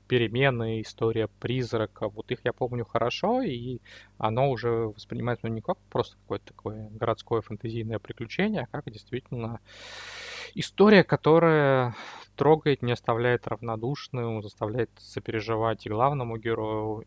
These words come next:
и другим персонажам. Вот, так что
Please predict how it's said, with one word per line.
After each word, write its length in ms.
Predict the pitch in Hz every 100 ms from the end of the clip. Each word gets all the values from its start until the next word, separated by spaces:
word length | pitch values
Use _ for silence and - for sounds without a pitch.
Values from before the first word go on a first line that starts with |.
| 139
и 480 | 120 117 113 110 107 -
другим 360 | 120 117 117
персонажам. 760 | - 110 - 113 147 180 139 104 _ _ - - - - - _
Вот, 160 | 117 -
так 140 | -
что 540 | - 123 120 120 117